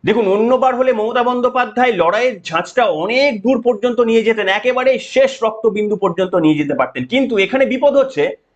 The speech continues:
শেষ রক্তবিন্দু পর্যন্ত নিয়ে গেলে তারই বিপদ। কেন? নির্বাচন কমিশনকে যদি বাধা দিতে, বাধা দিতে, বাধা দিতে, বাধা দিতে যদি পাঁচ বছর পেরিয়ে যায়,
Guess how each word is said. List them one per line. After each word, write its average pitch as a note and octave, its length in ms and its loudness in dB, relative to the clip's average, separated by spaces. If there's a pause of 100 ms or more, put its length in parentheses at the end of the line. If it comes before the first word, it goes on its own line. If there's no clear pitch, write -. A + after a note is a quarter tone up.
(180)
শেষ C4 400 0
রক্তবিন্দু B3+ 540 0
পর্যন্ত C4 380 2
নিয়ে B3 280 2
গেলে C4+ 180 0
তারই C#4 260 0
বিপদ। C3 300 -4 (560)
কেন? A#3+ 180 0 (840)
নির্বাচন B3+ 500 0
কমিশনকে C4+ 560 0
যদি B3+ 220 2
বাধা G3 300 0
দিতে, B3 240 0
বাধা G#3+ 300 -2
দিতে, A#3+ 220 0
বাধা F#3+ 280 0
দিতে, A3+ 220 -2
বাধা F#3+ 240 2
দিতে A#3 240 -2
যদি A#3 160 2
পাঁচ F#3+ 280 0
বছর A#3+ 280 2
পেরিয়ে C4 320 0
যায়, E3 180 0